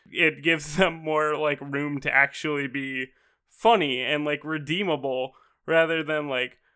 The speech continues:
by the way, these characters that are gonna be in a hundred more episodes, they're just bad people. <laughs>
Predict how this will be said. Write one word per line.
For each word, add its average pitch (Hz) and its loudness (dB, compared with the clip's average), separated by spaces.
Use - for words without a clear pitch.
by 170 8
the 190 0
way, 190 2
these 151 -2
characters 185 0
that 151 4
are 151 4
gonna 160 2
be 160 0
in 147 -2
a 139 0
hundred 165 0
more 185 2
episodes, 170 2
they're 220 4
just 147 -2
bad 180 6
people. 170 4
<laughs> - -20